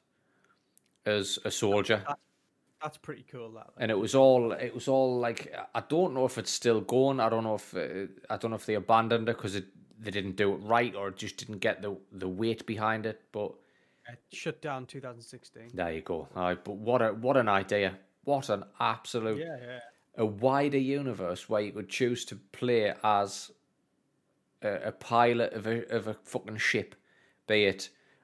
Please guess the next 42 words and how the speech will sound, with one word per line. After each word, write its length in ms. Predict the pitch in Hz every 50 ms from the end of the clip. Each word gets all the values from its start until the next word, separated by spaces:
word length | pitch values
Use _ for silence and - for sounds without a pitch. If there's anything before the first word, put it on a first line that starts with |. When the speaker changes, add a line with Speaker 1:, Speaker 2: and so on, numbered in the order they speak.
| _ -
Speaker 1:
a 80 | 120
one-man 760 | 110 107 107 120 120 113 117 113 113 113 107 110 110 110 110 110
little 180 | 104 - 107
fucking 360 | - - 110 - - 107 104
cruiser 680 | - - - 120 120 117 113 104 - 117 113 113 104 -
or 400 | - 101 104 101 101 101 98 -
this 260 | - 95 104 101 - -
giant 640 | - - - 110 110 110 107 107 107 107 104 92
frigate, 600 | - - - - 120 117 113 107 110 110 - - - _ _ _ _ _ _ _ _ _ _ -
or, 560 | - 50 50 50 - - - - - - - - _ - - - _
or 300 | - 135 127 117 110 110 110
you 140 | 101 104
could 160 | - 104 110 -
choose 280 | - 123 113 110 -
to 60 | -
be 160 | 101 110 104 98
a 60 | 98
grunt. 440 | 95 - 104 110 110 117 120 - - _ _ _ _ _ _ _ _ _
And 300 | 107 107 107 107 87 95
where 200 | 104 110 110 110
these 200 | 107 110 110 110
factions 460 | - - 127 117 - - 120 110 95
were 60 | 107 98
going 200 | 95 110 110 98
to 60 | 92
war, 240 | 107 120 127 117 95
it 40 | 73
was 120 | 110 -
like, 140 | 110 98 76
right, 300 | 101 107 110 95 - - 101
now 300 | 110 104 107 107 101 - - _ _ _ _ -
they 100 | 107 -
go 200 | 92 - 123 123
to 60 | 90
war 220 | 113 110 110 117 123
in 60 | 120
that 140 | 110 110 -
system. 500 | - - 120 - - - 127 120 123 - -
That 160 | 117 98 87
means 360 | 113 110 107 104 104 95 - -
that 300 | 113 120 120 117 - -
planet 520 | - - 127 120 117 104 95 95 - -